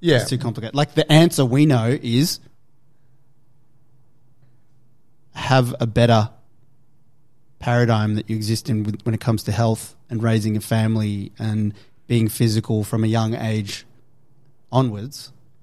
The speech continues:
Speaker 2: so that you don't have so many health problems later down the track.
Speaker 1: Yeah.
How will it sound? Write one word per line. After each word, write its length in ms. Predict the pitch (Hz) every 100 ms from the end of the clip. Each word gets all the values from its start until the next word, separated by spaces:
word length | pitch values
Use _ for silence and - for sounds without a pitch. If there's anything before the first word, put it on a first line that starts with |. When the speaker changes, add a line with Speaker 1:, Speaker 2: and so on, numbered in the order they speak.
| - - -
Speaker 2:
so 100 | -
that 80 | 110
you 60 | 110
don't 260 | 110 107
have 180 | 95 107
so 140 | 117
many 200 | 104 101
health 220 | 98 98 -
problems 420 | 107 107 98 98
later 200 | 101 101
down 160 | 101
the 60 | 98
track. 360 | - 107 110 - - - - - - - - - - - - - - - - - - - - - - - - - -
Speaker 1:
Yeah. 420 | 190 123 120